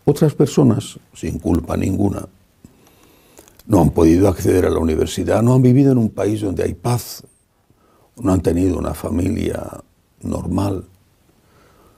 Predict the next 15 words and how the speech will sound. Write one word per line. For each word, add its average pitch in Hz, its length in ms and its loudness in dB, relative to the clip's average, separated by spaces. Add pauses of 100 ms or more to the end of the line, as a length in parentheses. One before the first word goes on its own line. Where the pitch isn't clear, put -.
(300)
Otras 107 260 4
personas 98 480 0
no 87 360 -2 (140)
tienen 90 340 2
salud 127 360 4
y 107 80 2
quizá 98 240 0
no 117 120 2
han 107 60 -2
tenido 101 260 0
salud 92 340 -2
nunca. 110 500 -2 (880)
Tienes 120 300 -2
un 131 160 0
don. 147 260 -2